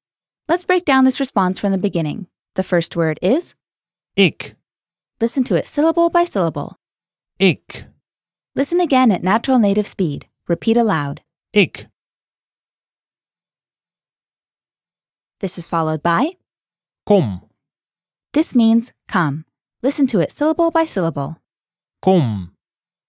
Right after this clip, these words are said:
Speaker 1: Listen again at natural native speed and repeat aloud.
Speaker 2: Kom.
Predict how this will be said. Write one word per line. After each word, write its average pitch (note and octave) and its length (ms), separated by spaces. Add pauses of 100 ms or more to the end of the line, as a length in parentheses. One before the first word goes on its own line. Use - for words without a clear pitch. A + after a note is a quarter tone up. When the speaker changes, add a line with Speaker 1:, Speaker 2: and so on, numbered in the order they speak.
(100)
Speaker 1:
Listen F4+ 240
again A#3 300
at - 100
natural A3+ 360
native G#3+ 300
speed D3+ 480
and G3 120
repeat F3+ 240
aloud. F#3+ 420 (460)
Speaker 2:
Kom. E3 340